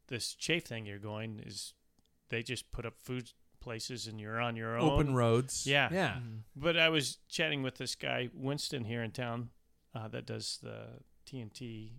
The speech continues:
Speaker 1: and that's how I met him.
Speaker 2: Mm-hmm.
Speaker 1: And he's like, "I was gonna do it, but, I mean, gosh, you could do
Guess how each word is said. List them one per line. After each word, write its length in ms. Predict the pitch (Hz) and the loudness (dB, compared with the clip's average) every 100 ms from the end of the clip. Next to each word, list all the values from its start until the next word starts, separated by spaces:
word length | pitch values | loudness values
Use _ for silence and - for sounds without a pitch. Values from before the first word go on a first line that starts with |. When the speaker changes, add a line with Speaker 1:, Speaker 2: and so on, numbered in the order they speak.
| 151 | -12
Speaker 1:
and 140 | 110 - 120 | -12 -14 -12
that's 200 | 110 - | -10 -10
how 80 | 113 | -10
I 80 | |
met 200 | 104 107 | -10 -10
him. 180 | 104 107 - | -10 -14 -8
Speaker 2:
Mm-hmm. 400 | 113 117 156 - 123 | -4 -2 -4 -10 -12
Speaker 1:
And 120 | 113 | -8
he's 180 | 117 - | -8 -6
like, 200 | 120 107 - | -8 -8 -12
"I 40 | 120 | -12
was 160 | 127 | -10
gonna 180 | 110 110 | -10 -10
do 220 | 98 135 | -6 -4
it, 140 | 170 - | -4 -6
but, 180 | 104 - _ _ _ _ _ _ _ 127 | -10 -12 _ _ _ _ _ _ _ -6
I 40 | |
mean, 220 | 127 104 98 _ | -4 -6 -10 _
gosh, 360 | - 147 160 - - _ _ - | -4 -4 -4 -8 -12 _ _ -10
you 120 | 156 | -6
could 180 | 147 117 | -4 -2
do 440 | 123 123 120 110 | -2 -2 -2 -6